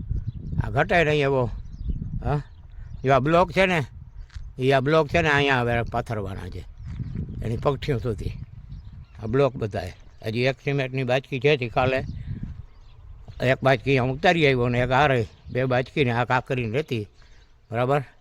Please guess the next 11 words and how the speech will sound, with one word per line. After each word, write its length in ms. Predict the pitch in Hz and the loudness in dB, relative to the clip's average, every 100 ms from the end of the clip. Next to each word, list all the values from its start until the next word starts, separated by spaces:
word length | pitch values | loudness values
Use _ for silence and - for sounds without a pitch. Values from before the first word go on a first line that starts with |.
| - - - - - | -20 -20 -20 -20 -12
તો 60 | 117 | -6
આ 120 | 110 | -2
હું 200 | 117 117 | -2 -2
આ 20 | |
કાલે 260 | 123 123 123 | -2 -2 -2
ટ્રેક્ટરથી 420 | 131 135 131 117 | -4 -4 -6 -4
લઈ 200 | 123 151 | 2 2
જાશું 400 | 156 120 117 101 - 117 | 4 0 0 -6 -6 -2
અવેડા 320 | 123 120 113 | 2 4 2
આગળ, 200 | 90 98 - _ - - - - - - | 0 -6 -8 _ -20 -20 -20 -20 -18 -6
અને 320 | 123 117 123 | -2 0 0